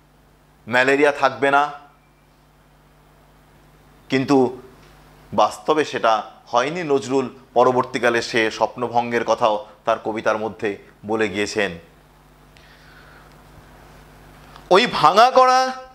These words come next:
খেলা যে তার কিসের তবে ডর, তোরা সব জয়ধ্বনি কর।"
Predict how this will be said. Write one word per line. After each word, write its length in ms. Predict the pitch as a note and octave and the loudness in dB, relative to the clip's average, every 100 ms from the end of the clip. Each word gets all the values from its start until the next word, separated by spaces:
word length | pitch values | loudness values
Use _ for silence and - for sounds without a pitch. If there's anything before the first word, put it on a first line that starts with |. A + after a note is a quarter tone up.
| - | -18
খেলা 300 | - D3+ E3 | -2 2 4
যে 120 | F3+ F#3+ | 4 4
তার 240 | G#3 G#3+ | 2 0
কিসের 420 | G#3 F3 G3+ F#3 | -4 -4 0 0
তবে 320 | F#3 E3+ D#3+ | 2 2 2
ডর, 340 | D#3 C#3 E3+ A3 - - _ _ | 4 4 4 -2 -10 -20 _ _
তোরা 200 | C3+ C3+ | 2 2
সব 320 | C3 C#3+ B2+ B2+ - G2 F2+ | 4 0 0 -6 -16 -16 0
জয়ধ্বনি 680 | A2+ A#2+ B2 A#2+ - G#2 | 2 2 -2 -8 -16 -16
কর।" 260 | F#2+ F#2 F2+ | -6 -4 -4